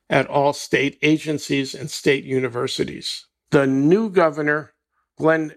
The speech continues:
Youngkin, rolled some of that back in favor of pushing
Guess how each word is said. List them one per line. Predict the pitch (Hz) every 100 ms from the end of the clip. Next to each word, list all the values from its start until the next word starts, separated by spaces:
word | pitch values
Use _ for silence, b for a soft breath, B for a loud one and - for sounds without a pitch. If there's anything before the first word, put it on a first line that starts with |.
| -
Youngkin, | 135 135 165 175 165 151 147 - _ _ _
rolled | 143 139 147 180 185 160
some | 170 156
of | 143
that | 139 147 -
back | 139 135 - _ b b -
in | 151 135
favor | - 160 160 143 151 139 -
of | 143 127 _
pushing | 147 147 - 139 120